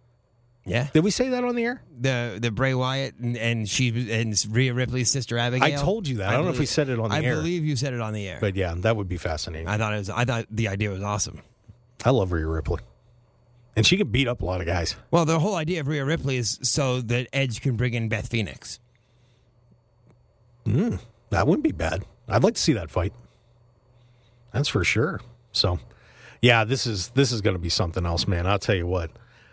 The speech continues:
Speaker 2: Um, I'm just running down through here real quick just to see if there's any other matches we wanted to mention. But, uh, Sami Zayn did get a pretty good pop on SmackDown, of course, being back
Speaker 1: Yeah,
Speaker 2: up in Montreal.
Speaker 1: yeah, he always gets that pop up there.
Speaker 2: Yeah.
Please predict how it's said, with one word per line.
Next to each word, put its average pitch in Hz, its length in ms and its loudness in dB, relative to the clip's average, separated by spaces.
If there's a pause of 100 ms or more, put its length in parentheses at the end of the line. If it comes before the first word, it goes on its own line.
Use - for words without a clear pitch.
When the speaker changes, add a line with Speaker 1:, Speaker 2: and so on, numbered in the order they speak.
(120)
Speaker 2:
Um, 104 440 2 (280)
I'm 117 180 4
just 107 200 0
running 107 420 2
down 98 200 0
through 95 220 -4
here 95 180 0
real 110 680 -2
quick - 500 -2 (760)
just - 240 -2
to 87 240 0 (140)
see - 200 2
if 104 60 0
there's 98 180 0
any 101 120 -2
other 85 160 -4
matches 107 540 0
we 92 100 -2
wanted 92 320 -2
to - 80 -4
mention. 95 380 0 (260)
But, 135 220 2
uh, 131 180 4
Sami 196 320 2
Zayn 151 240 0
did 127 160 -2
get 113 160 2
a 98 60 -2
pretty 131 280 -2
good 104 280 -2 (560)
pop 127 280 2
on 107 140 2
SmackDown, 98 640 0
of 92 80 -4
course, - 280 0
being 98 320 -2
back 107 220 2
Speaker 1:
Yeah, 117 60 4
Speaker 2:
up 98 80 -2
in 101 80 0
Montreal. 101 600 0
Speaker 1:
yeah, 104 80 -18
he 147 140 0
always 135 240 -2
gets 123 160 -4
that 113 160 -6
pop 104 220 -2
up 95 160 -8
there. 85 240 -10
Speaker 2:
Yeah. 101 380 2